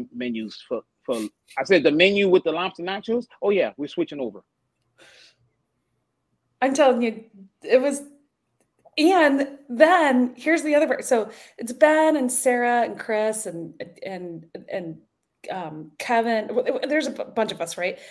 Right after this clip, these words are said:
Speaker 2: Then they tell us they can't split the bill more than three ways. So now we're like, Ben's Venmoing me money because he's on our bill. Like, he, like, we're,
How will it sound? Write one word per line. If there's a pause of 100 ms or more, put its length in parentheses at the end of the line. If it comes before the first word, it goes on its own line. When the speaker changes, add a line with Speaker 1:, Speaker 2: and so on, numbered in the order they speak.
(160)
Speaker 2:
Then
they
tell
us
they
can't
split
the
bill
more
than
three
ways. (880)
So (480)
now
we're
like, (440)
Ben's (540)
Venmoing
me
money
because
he's
on
our
bill.
Like,
he,
like, (720)
we're,